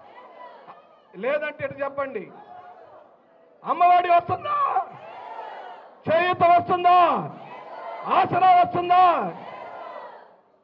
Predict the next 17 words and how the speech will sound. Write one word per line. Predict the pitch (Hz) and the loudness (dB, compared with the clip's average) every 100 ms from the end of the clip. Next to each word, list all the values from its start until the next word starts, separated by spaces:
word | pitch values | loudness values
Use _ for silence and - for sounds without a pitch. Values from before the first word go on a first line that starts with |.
| 165 | -10
లేదు | 202 262 269 | -2 -2 -2
అన్న | 262 254 | -4 -4
వాళ్ళు | 240 233 | -6 -4
కాకుండా | 220 226 233 | -6 -6 -10
మిగతా | 226 233 | -10 -8
వాళ్ళందరికీ | 247 240 226 214 | -8 -10 -12 -12
వస్తున్నట్టేగా? | 214 247 247 240 233 233 233 - _ _ _ _ _ - _ - - - - - - - - - 101 - - - - - - _ _ _ - - | -12 -10 -12 -10 -8 -8 -8 -16 _ _ _ _ _ -20 _ -20 -20 -20 -20 -20 -20 -20 -20 -20 -20 -20 -20 -20 -20 -20 -20 _ _ _ -20 -14
లేదు | 208 285 285 | -8 -6 -6
అన్న | 277 277 | -8 -8
వాళ్ళు | 262 | -6
కాక | 262 247 | -8 -10
మిగతా | 240 262 | -10 -8
వాళ్ళందరికీ | 262 269 254 247 | -8 -8 -10 -12
వస్తుంది, | 233 262 233 | -14 -14 -16
మీకు | 262 | -10
కూడా | 269 247 | -8 -8
వస్తున్నట్టే, | 226 254 220 - | -10 -16 -16 -20